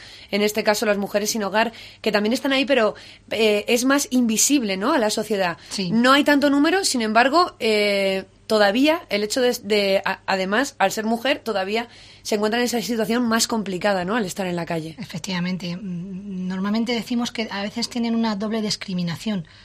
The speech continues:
Speaker 2: Primero por ser mujer y segundo porque no llegan a donde ver-, realmente deben de llegar.
Speaker 1: Ujú.
Speaker 2: No llegan a, a tener un plan de intervención, no llegan a realmente, eh, poder tener los medios suficientes para poder, eh, salir.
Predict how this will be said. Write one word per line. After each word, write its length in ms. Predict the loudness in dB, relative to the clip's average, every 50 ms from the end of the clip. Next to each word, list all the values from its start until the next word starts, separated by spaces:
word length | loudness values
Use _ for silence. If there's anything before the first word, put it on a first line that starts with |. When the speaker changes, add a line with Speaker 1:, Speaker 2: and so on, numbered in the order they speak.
| -20 _ _
Speaker 2:
Primero 360 | -10 -6 -4 -2 -2 -2 -4
por 100 | -4 -6
ser 140 | -6 -4 -2
mujer 380 | -2 -2 -4 -4 -6 -8 -8 -10 -16 -20 -20 -20 -20 -16 _
y 100 | -6 -4
segundo 360 | -4 -2 -2 -2 -2 -2 -2
porque 260 | -2 -6 -6 -6 -6
no 120 | -4 -4 -2
llegan 260 | -2 -2 -2 -2 -4
a 60 | -4
donde 240 | -4 -4 -4 -4 -6
ver-, 160 | -6 -8 -10 -10 -8
realmente 640 | -6 -4 -2 -2 -2 0 0 0 0 0 0 -2 -2
deben 280 | -2 -2 -2 -2 -2
de 100 | -2 -2
llegar. 340 | -4 -4 -4 -4 -6 -6 -8 -12 -20 -16 -12
Speaker 1:
Ujú. 120 | -8 -6
Speaker 2:
No 80 | -6 -4
llegan 380 | -4 -2 -2 -2 -2 -2 -4 -4
a, 560 | -6 -6 -6 -6 -6 -6 -6 -6 -6 -6 -6 -6
a 100 | -8 -8
tener 300 | -6 -6 -6 -6 -6 -8 -14 -20 -20 -20 _ -8
un 240 | -4 -2 -2 -2
plan 220 | -2 -2 -2 0 0
de 60 | -2
intervención, 680 | -2 -2 -4 -6 -6 -8 -6 -6 -4 -2 -2 -2 -2 -2
no 40 |
llegan 240 | -2 -2 -2 -2 -4
a 120 | -4 -4 -4
realmente, 640 | -4 -6 -4 -4 -4 -4 -4 -4 -4 -6 -8 -8 -12 -20 -20 -20 -12 -8
eh, 320 | -8 -6 -6 -6 -6 -8
poder 400 | -8 -8 -8 -6 -4 -4 -4 -6 -8 -14 -18 -18 -12 -8
tener 300 | -6 -4 -4 -4 -6 -6
los 240 | -8 -6 -6 -4 -4
medios 240 | -2 -2 -2 -4 -4
suficientes 560 | -6 -8 -10 -10 -8 -6 -6 -4 -6 -8 -8 -12 -18 -20 -14 -8
para 240 | -6 -6 -6 -6 -6
poder, 400 | -6 -6 -6 -6 -6 -8 -10 -12
eh, 140 | -12 -10 -8
salir. 420 | -6 -6 -6 -6 -6 -8 -8 -10